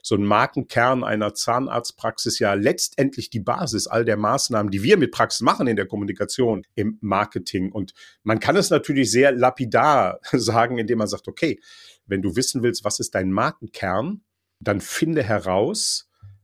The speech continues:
was ist das Warum? Was ist der Grund, dass Menschen sagen,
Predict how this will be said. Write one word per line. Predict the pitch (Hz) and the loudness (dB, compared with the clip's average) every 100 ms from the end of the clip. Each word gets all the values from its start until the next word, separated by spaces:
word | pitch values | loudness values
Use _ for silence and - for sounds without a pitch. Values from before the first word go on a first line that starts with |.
| _ | _
was | 101 123 - | -2 -2 0
ist | - 143 - - - _ _ _ _ _ _ | -2 -2 -4 -10 -18 _ _ _ _ _ _
das | - 120 - - - | 0 0 0 -8 0
Warum? | 120 117 139 90 73 _ _ _ _ _ _ _ _ _ _ _ _ | 2 6 6 4 -4 _ _ _ _ _ _ _ _ _ _ _ _
Was | 113 120 - | -2 -2 0
ist | 135 - - - | -2 -2 -6 -12
der | 92 107 | 2 2
Grund, | 104 - 95 131 220 247 - - - _ | 4 0 6 6 4 -4 -12 -20 -20 _
dass | - 104 - | -2 -2 -2
Menschen | 104 110 160 - 160 | 2 2 2 -2 -2
sagen, | 131 110 110 120 127 127 | 0 2 2 0 -4 -8